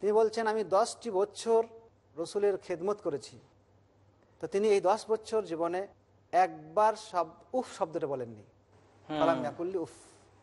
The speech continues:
Speaker 2: অথচ সে চাকর।
Speaker 1: চাকর। বিরক্ত হয়ে তিনি
Speaker 2: বিরক্ত হতেই পারে,
Speaker 1: উফ
Speaker 2: কিন্তু
Speaker 1: শব্দটা
Speaker 2: জীবনে
Speaker 1: বললেন না।
Speaker 2: কোনোদিন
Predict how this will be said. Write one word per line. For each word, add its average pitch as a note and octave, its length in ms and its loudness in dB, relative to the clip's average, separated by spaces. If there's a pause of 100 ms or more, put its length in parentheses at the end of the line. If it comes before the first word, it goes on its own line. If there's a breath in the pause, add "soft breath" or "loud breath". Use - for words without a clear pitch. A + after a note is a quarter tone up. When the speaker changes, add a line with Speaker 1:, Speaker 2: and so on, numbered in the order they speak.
(220)
Speaker 2:
অথচ G#3 320 0
সে C4+ 160 2
চাকর। C4 400 4 (160)
Speaker 1:
চাকর। D#3+ 400 -4
বিরক্ত F#3 500 0
হয়ে B3 240 4
তিনি F#3+ 260 -2
Speaker 2:
বিরক্ত C#4+ 340 2
হতেই C#4 400 4
পারে, B3 280 2
Speaker 1:
উফ C4 80 -2
Speaker 2:
কিন্তু B3+ 180 -2
Speaker 1:
শব্দটা C4 180 -2
Speaker 2:
জীবনে C4 140 0
Speaker 1:
বললেন B3+ 180 4
না। A#3+ 80 0
Speaker 2:
কোনোদিন B3+ 320 -2